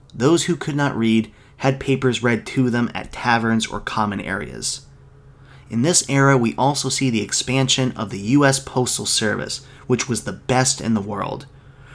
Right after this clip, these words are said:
From eighteen fifteen to eighteen thirty, the number of U S post offices increased from three to eight thousand.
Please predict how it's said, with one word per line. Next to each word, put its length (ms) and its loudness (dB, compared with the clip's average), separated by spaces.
From 220 -12
eighteen 420 0
fifteen 400 0
to 180 -4
eighteen 340 -2
thirty, 460 0
the 80 -8
number 360 2
of 100 2
U 140 4
S 100 0
post 320 2
offices 500 0
increased 440 -2
from 100 -6
three 500 4
to 220 -2
eight 240 -2
thousand. 640 -4